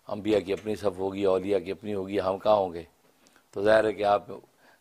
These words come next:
जो वही हदीस में आता है, "अलमरउ मा मन अहब्बा", कि आदमी उसी के साथ होगा जिससे वो मोहब्बत करता है। आप उलमा से मोहब्बत कर रहे हैं, मुझसे मोहब्बत कर रहे हैं और ये औलिया अल्लाह से मोहब्बत कर रहे हैं, तो जो जिससे मोहब्बत करेगा उसका साथ उसी के साथ होगा।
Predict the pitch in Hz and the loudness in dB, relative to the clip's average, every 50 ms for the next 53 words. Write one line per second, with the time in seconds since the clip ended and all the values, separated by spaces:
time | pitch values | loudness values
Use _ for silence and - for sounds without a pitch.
0 | _ - 98 85 101 101 92 95 104 107 104 107 104 101 95 87 101 104 - - | _ -20 -14 -10 -10 -8 -8 -8 -8 -6 -4 -4 -4 -4 -6 -6 -6 -8 -8 -8
1 | 175 180 170 - - 107 101 101 92 101 107 107 104 98 101 101 98 98 101 98 | -10 -12 -8 -2 0 0 0 0 2 2 2 2 2 2 2 0 2 2 0 -2
2 | 95 95 101 95 98 92 98 104 92 80 - _ _ _ _ - _ _ _ _ | -2 -4 -4 -6 -6 -2 0 0 0 0 -8 _ _ _ _ -20 _ _ _ _
3 | _ _ - 98 90 90 98 98 95 104 101 104 98 - - - 101 113 104 - | _ _ -4 0 0 2 2 0 -2 -2 -6 -8 -8 -6 -6 -4 -4 -4 0 2
4 | 101 98 95 - 98 95 101 107 95 87 95 - - 117 104 101 101 98 98 95 | 2 2 2 -2 -6 -4 -4 -4 -4 -6 -12 -8 -6 -6 -4 -4 -6 -6 -4 -6
5 | 98 82 82 110 92 87 101 - - _ - 92 87 - - _ _ _ _ _ | -8 -6 -6 -10 -10 -8 -10 -12 -12 _ -8 -8 -8 -8 -18 _ _ _ _ _
6 | _ _ _ _ _ _ _ _ _ - - 107 101 101 104 104 101 101 110 110 | _ _ _ _ _ _ _ _ _ 2 2 2 4 4 0 0 2 2 0 0
7 | 104 107 101 101 101 95 110 107 - - 120 101 95 101 107 104 101 98 98 95 | 0 -2 -2 -2 0 0 -2 -4 -4 -4 -6 -4 -2 -2 -2 -2 -2 -2 -4 -8
8 | 95 - - 104 101 98 95 87 107 98 92 - 107 98 90 98 104 101 95 92 | -6 -2 -2 0 2 0 2 2 0 0 0 -2 -4 -2 -2 -2 -4 -4 -4 -8
9 | _ - - - - - _ - 104 101 92 101 92 95 98 92 104 110 107 110 | _ -20 -20 -20 -20 -20 _ -10 -8 -4 -2 2 2 2 2 2 2 2 2 2
10 | 85 107 104 98 104 104 - - 104 98 95 98 87 110 - - - 104 101 95 | 0 -4 -2 0 0 0 0 -4 -8 -6 -6 -6 -6 -6 -10 -4 -4 -4 -2 -2
11 | 104 104 92 82 - _ _ - _ _ _ _ - 98 95 107 107 92 101 113 | -2 -4 -4 -6 -10 _ _ -20 _ _ _ _ -14 -8 -6 -6 -6 -4 -6 -8
12 | - - - 110 107 101 98 87 101 104 90 90 101 98 98 98 104 113 120 - | -4 -4 -4 -2 0 0 0 0 -2 -8 -6 -4 -4 -2 -2 0 0 0 0 -2
13 | _ _ _ _ _ _ - 120 - - - 107 104 - - 95 98 101 95 101 | _ _ _ _ _ _ -16 -14 -6 -2 -2 -2 0 0 2 2 2 2 0 -4
14 | 101 107 - - 107 - 98 87 - 98 90 82 87 85 80 85 78 | -12 -12 -10 -12 -10 -10 -10 -8 -2 -2 -2 -2 -2 -4 -4 -6 -8